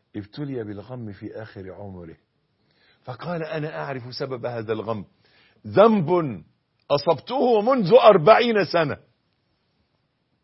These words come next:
وصدق أحمد بن أبي الحواري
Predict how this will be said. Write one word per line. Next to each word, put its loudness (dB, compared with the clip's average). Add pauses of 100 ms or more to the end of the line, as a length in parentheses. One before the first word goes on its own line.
(3250)
وصدق -6
أحمد -10
بن -12
أبي -10
الحواري -8